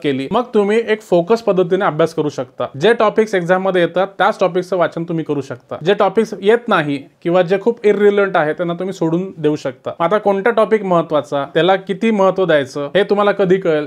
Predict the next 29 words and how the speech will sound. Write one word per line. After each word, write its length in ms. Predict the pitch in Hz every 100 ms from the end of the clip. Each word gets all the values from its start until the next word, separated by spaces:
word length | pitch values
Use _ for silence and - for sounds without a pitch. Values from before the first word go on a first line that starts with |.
| 160
जेव्हा 140 | 160 175
तुम्ही 200 | 185 190
मागील 260 | 147 160
वर्षाच्या 360 | 190 185 185 196
प्रश्नपत्रिकांचा 760 | 170 147 180 185 185 196 180 165
अभ्यास 300 | 131 135 -
कराल. 200 | 123 110
मागील 320 | 147 160 180 240
वर्षीच्या 360 | 226 226 220
प्रश्नपत्रिका, 840 | 208 175 180 170 165 143 156 160 170 -
त्यांचा 220 | 143 170
अभ्यास 420 | 143 127 165 170
कसा 240 | 160 165
करावा, 460 | 151 143 139 135 151
त्यांचं 300 | 151 139 156
वाचन 340 | 131 131 185
कसं 220 | 170 151 156
करावं, 500 | 147 139 135 147 160
ॲनालिसिस 460 | 131 151 175 208 208
कसं 240 | 180 175
करावं 380 | 156 147 143 170
आणि 120 | 160
त्यांचा 260 | 156 151 180
जास्तीत 320 | 147 135 202
जास्त 260 | 202 196 202
फायदा 280 | 190 175
कसा 220 | 185 175 175
करून 260 | 175 165
घ्यावा 260 | 147 127